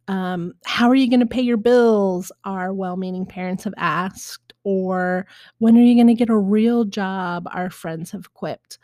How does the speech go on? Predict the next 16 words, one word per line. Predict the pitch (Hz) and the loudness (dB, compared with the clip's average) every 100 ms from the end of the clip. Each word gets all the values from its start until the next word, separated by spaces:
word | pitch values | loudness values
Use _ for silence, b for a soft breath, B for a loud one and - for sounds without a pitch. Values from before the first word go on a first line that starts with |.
| b b b b _ | b b b b _
All | 202 220 233 247 | 0 2 2 0
the | 262 | -2
while, | 226 180 170 170 175 | -2 -4 -6 -8 -8
we | 202 196 226 254 | -8 -2 0 2
know | 240 233 | 2 2
with | 226 226 - - | 0 -2 -8 -12
every | 285 285 262 269 262 | -4 -2 0 0 0
fiber | - 233 233 226 | -2 -4 -2 -2
of | 220 214 | -4 -6
our | 208 | -6
being | 202 202 196 196 190 | -6 -4 -2 0 0
that | 190 - | -2 -4
we | 190 202 - | -4 -2 -4
are | 185 | -6
an | 185 | -8
artist. | - 180 175 156 - - - - | -8 -8 -8 -10 -12 -14 -16 -20